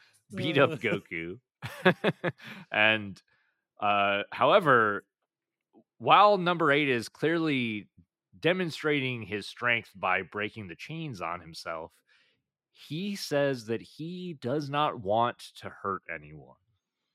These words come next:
Speaker 2: Yeah, he, he does not like violence. He'd rather not hurt Goku. And this just enrages Murasaki. And he screams at Android eight for his defiance, and Android eight even apologizes.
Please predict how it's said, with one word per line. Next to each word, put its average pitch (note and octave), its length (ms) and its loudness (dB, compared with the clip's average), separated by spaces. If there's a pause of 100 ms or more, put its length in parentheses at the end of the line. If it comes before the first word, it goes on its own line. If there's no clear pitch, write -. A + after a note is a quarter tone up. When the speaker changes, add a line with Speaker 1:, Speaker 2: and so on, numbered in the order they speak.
(260)
Speaker 2:
Yeah, C#3+ 420 0
he, B2+ 480 -2 (260)
he D#3 140 -4
does E3 160 0
not C#3 260 -2
like G#2+ 400 0
violence. E3 680 -2
He'd B2 220 -4
rather A#2+ 260 2
not G#2 300 -2
hurt C#3+ 260 -6
Goku. E3 520 -2 (840)
And C3+ 220 0
this E3 120 0
just G3+ 300 0
enrages G2 880 -2
Murasaki. E2+ 800 -4 (520)
And G#2 640 -4 (180)
he C#3+ 200 -6
screams D3 840 -4
at A#2+ 180 -2
Android A2+ 340 -2
eight G#2+ 140 -2
for A2+ 120 -4
his G2 100 -4
defiance, F#2 580 -4
and F#2 280 -4
Android G3+ 320 2
eight E3 220 2
even C3+ 240 -2
apologizes. F2 1040 0